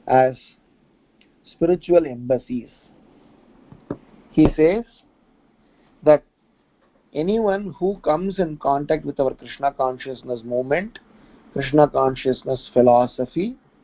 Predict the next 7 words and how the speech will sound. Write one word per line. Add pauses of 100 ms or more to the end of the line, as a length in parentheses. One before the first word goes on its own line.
(880)
then (300)
he
is
already (1500)
in
the (720)
embassy,